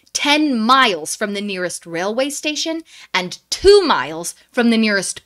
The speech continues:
post office. He had no wife, and he lived in a very large house with a housekeeper called Missus Macready and three servants. Their names were Ivy, Margaret, and Betty, but they do not come into this story very much.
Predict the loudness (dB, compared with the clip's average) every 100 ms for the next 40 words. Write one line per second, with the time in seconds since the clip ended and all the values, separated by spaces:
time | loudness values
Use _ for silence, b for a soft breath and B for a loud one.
0 | -10 0 2 0 -4 -4 -6 -16 -12 -12
1 | -14 _ _ _ _ _ _ _ _ b
2 | b -2 -2 0 -4 -4 -4 -8 -10 _
3 | _ -2 0 0 -2 -4 -4 -4 -4 2
4 | 6 6 4 0 -2 -2 -2 -4 -6 -6
5 | -6 -12 -12 b b -6 -4 -2 -4 -4
6 | -8 -4 -6 -4 -4 -4 -8 _ -6 -4
7 | -2 -4 -2 -6 -4 -4 -4 -6 -16 _
8 | _ _ -8 -8 -10 -10 -8 -8 -10 -14
9 | -16 -16 _ _ _ _ _ _ _ -10
10 | 0 2 2 0 -6 -10 -10 -10 -12 _
11 | _ -4 -2 -2 -8 -14 -6 -4 -4 -8
12 | -10 -6 -2 -2 -2 -6 -10 _ _ _
13 | _ -12 -10 -10 -12 -14 -16 -16 -12 -12
14 | -12 -18 -20 -20 -20 -18 -18